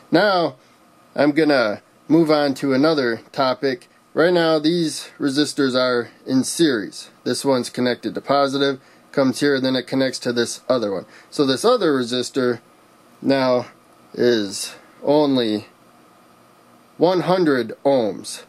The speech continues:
just slightly off, but it's well within tolerance. So right now we have five hundred and seventy ohms going through there.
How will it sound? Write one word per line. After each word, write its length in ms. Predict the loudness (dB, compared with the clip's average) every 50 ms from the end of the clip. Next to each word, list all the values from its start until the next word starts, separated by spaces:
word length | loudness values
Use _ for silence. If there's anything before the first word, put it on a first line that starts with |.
| _
just 200 | -6 -6 -6 -6
slightly 460 | -4 -2 -2 0 0 0 0 0 2 2
off, 240 | 2 2 0 -2
but 140 | -4 -4 -4
it's 240 | -4 -6 -10 -4 0
well 260 | 0 2 2 2 0
within 480 | 0 -2 -2 -2 -2 -2 -2 -2 -4 -8 -12 -20 -20 -20 _ _ _
tolerance. 580 | -2 0 0 0 0 -2 -2 -4 -6 -8 -10 -6
So 300 | -2 -2 -2 -2 -2 -6 -14 -20 -20 -20 -20 -20 -20 -4 -2
right 200 | 0 2 2 2
now 200 | 2 2 2 2
we 140 | 2 2 2
have 220 | 2 2 0 0
five 320 | 0 2 4 4 4 2
hundred 320 | 2 0 2 2 2 2 0
and 100 | -2 -2
seventy 380 | -2 -2 0 0 0 0 0
ohms 480 | 0 2 2 2 0 0 -2 -4 -6 -10 -18 -20 -20 -20 _ 0
going 280 | 2 2 2 0 0
through 160 | -2 -2 -2
there. 160 | -2 -2 -4